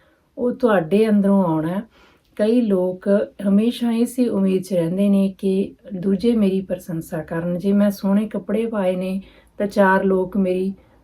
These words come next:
ਪ੍ਰਸ਼ੰਸਾ ਕਰਨ, ਜੇ ਮੈਂ ਸੋਹਣੀ ਗੱਲ ਕੀਤੀ ਹੈ ਤਾਂ ਲੋਕ ਮੈਨੂੰ ਸਲਾਹੁਣ। ਇਹ ਜਿਹੜੀ ਬਾਹਰੀ ਖੁਸ਼ੀ ਹੈ ਉਹ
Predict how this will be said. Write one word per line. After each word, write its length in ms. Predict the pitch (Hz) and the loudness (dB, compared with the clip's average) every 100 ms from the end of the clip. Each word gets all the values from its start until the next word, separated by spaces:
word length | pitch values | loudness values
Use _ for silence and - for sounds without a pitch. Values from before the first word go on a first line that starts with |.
| - | -2
ਪ੍ਰਸ਼ੰਸਾ 540 | 196 196 202 185 190 | 0 2 -2 -2 -6
ਕਰਨ, 380 | 165 165 165 180 | -6 -6 -4 -4
ਜੇ 200 | 180 196 | 0 2
ਮੈਂ 160 | 208 208 | 2 0
ਸੋਹਣੀ 380 | 202 196 208 214 | -2 0 0 0
ਗੱਲ 300 | 190 175 196 | -2 -2 -2
ਕੀਤੀ 460 | 214 190 - 190 | -4 -6 -4 -2
ਹੈ 180 | 190 185 - - - - | 0 -2 -10 -20 -20 -2
ਤਾਂ 100 | 208 | 0
ਲੋਕ 300 | 202 180 180 | 2 0 -2
ਮੈਨੂੰ 280 | 180 170 175 | -4 -4 -6
ਸਲਾਹੁਣ। 460 | - 170 160 175 170 _ _ _ _ - | -6 -6 -6 -6 -8 _ _ _ _ -2
ਇਹ 220 | 240 254 | 2 2
ਜਿਹੜੀ 300 | 240 233 240 | 2 0 0
ਬਾਹਰੀ 380 | 180 170 196 269 | 0 0 2 0
ਖੁਸ਼ੀ 480 | 262 202 - 196 | -2 -4 -2 0
ਹੈ 220 | 196 208 | 2 0
ਉਹ 60 | - | -6